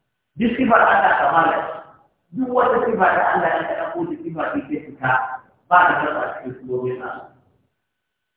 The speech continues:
Idan ka ɗauki sifar ita ta aika ba ta, in ka haɗa shi da wata ƴar uwarta kamala ce. Haka sunayen Allah. Duk sunayen Allah suna da ma'ana mafi yawa. Isa Allah ce, "Walillahi al-asma'ul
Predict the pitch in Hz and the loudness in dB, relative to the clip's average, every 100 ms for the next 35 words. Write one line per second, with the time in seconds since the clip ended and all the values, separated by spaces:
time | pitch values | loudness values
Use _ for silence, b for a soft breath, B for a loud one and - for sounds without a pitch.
0 | _ _ 165 202 214 247 240 226 202 220 | _ _ 2 4 4 4 6 4 4 0
1 | 196 196 196 202 208 202 202 196 - 160 | 2 4 4 2 0 0 0 -2 0 2
2 | - 185 - - - - - _ _ - | 4 4 2 -4 -10 -14 -20 _ _ -16
3 | 208 226 233 226 - - - 190 170 170 | -8 -6 2 4 6 4 4 4 4 2
4 | 180 175 175 185 185 - - - 139 117 | 2 2 2 4 2 0 -2 -2 -2 -2
5 | 117 - - _ _ _ _ _ _ - | -4 -12 -20 _ _ _ _ _ _ 2
6 | 226 196 - 180 156 156 - 156 - - | 4 4 0 0 2 2 0 0 0 -2
7 | - - - _ 262 269 - 254 226 190 | -6 -10 -18 _ -4 -2 0 2 4 6
8 | 190 190 190 180 180 185 175 170 151 - | 4 4 2 2 2 2 2 2 2 0
9 | - 156 156 156 - - - - - - | -2 0 2 4 4 2 -4 -8 -12 -18
10 | - _ _ _ _ _ _ - 165 170 | -20 _ _ _ _ _ _ -10 2 4
11 | 170 160 160 151 151 151 151 156 151 151 | 4 4 2 2 2 2 2 4 4 2
12 | 151 - - 160 165 165 165 | 0 -2 -4 0 4 4 2